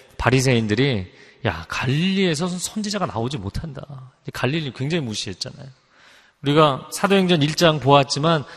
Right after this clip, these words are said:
하늘로 올라가던 천사들도 무시했잖아요. "야, 이 갈릴리 사람들아, 뭐 하는 거냐?" 근데 오늘 본문에 보니까 일 점 오 세 해외파들도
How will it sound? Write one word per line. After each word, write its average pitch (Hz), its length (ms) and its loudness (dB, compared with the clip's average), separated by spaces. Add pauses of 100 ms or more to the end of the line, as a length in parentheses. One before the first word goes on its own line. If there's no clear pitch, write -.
하늘로 214 380 2
올라가던 160 520 4
천사들도 202 580 2
무시했잖아요. 139 600 2 (760)
"야, 107 80 -2
이 110 120 0
갈릴리 110 400 0
사람들아, 117 460 -6
뭐 92 300 -6
하는 180 180 -4
거냐?" 165 260 -12 (1200)
근데 208 160 2
오늘 226 180 10
본문에 208 340 8
보니까 190 360 4
일 180 240 6
점 220 200 4
오 196 80 4
세 180 160 2
해외파들도 220 880 8